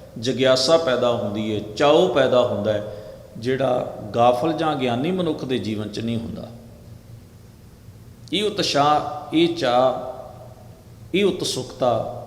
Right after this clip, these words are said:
ਸਚਿਆਰੇ ਬਣਨ ਦੇ ਪ੍ਰਤੀ ਗੁਰੂ ਸ਼ਬਦ ਦੀ ਪ੍ਰੇਰਨਾ ਨਾਲ ਪੈਦਾ ਹੁੰਦੀ ਹੈ, ਸਮਝ ਨਾਲ ਪੈਦਾ ਹੁੰਦੀ ਹੈ। ਔਰ ਇਹ ਉਤਸ਼ਾਹ ਕਦੇ ਮਰਦਾ ਨਹੀਂ। ਸਾਡੇ ਉਤਸ਼ਾਹ ਰੋਜ਼ ਜਨਮ ਲੈਂਦੇ ਨੇ, ਰੋਜ਼ ਮਰਦੇ ਨੇ।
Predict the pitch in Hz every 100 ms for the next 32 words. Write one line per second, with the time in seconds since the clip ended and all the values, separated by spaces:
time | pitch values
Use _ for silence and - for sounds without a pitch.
0 | - - - - - - - - - -
1 | - - - - - - - 151 - 139
2 | 131 160 180 151 147 147 139 - 131 -
3 | 110 98 - - - - - - - -
4 | - - - - - - - - - -
5 | - - - - - - - 110 143 202
6 | 196 - 139 165 208 240 226 180 165 165
7 | 156 139 131 123 113 110 110 95 95 95
8 | - - 180 165 139 113 107 101 101 90
9 | 87 - - - - - - - - -
10 | - - - - 139 147 170 151 - 143
11 | 147 135 123 113 104 117 113 - 143 156
12 | 156 139 139 139 127 151 123 131 123 117
13 | 113 117 123 113 120 117 98 98 101 110
14 | 98